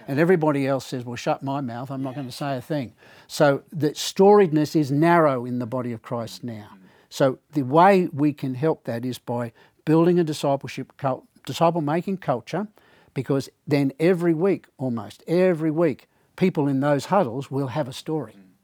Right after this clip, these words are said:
Speaker 1: And so if someone was to say to them when church was on, "Who's got a story, a missionary story to tell?" they'll jump up and say, "Well, as a matter of fact, two weeks ago I did this, last week I did that, and next week I've got this planned."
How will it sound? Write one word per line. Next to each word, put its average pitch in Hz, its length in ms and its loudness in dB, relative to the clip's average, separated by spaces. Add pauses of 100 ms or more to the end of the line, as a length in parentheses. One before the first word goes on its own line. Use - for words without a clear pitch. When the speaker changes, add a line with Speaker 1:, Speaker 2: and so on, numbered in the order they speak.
(480)
Speaker 1:
And 135 140 -6
so 139 140 2
if 135 100 -4
someone 170 300 2
was 139 160 -4
to - 100 -16
say 160 220 0
to 143 80 -8
them 131 100 -2
when 135 140 -4
church 180 320 0
was 117 120 -8
on, 135 260 -8 (260)
"Who's 160 160 -2
got 139 160 -8
a 135 40 -8
story, 123 440 -4
a 117 40 -8
missionary 147 420 -4
story 135 340 -8
to 123 80 -14
tell?" 113 320 -10 (420)
they'll 139 300 0
jump 151 280 -2
up 160 160 2
and 131 120 -8
say, 135 160 -2
"Well, 156 460 2 (260)
as 135 100 -12
a 139 40 -10
matter 143 240 -2
of 113 80 -14
fact, 151 360 -6
two 165 160 -2
weeks 143 240 -6
ago 127 220 -6
I - 20 -10
did 117 200 -12
this, 160 280 -4
last 139 300 -8
week 127 160 -12
I 123 60 -12
did 120 240 -14
that, 131 280 -12 (400)
and 120 160 -6
next 160 260 -6
week 131 220 -8
I've 135 160 -8
got 147 200 -6
this 185 160 -4
planned." - 400 -16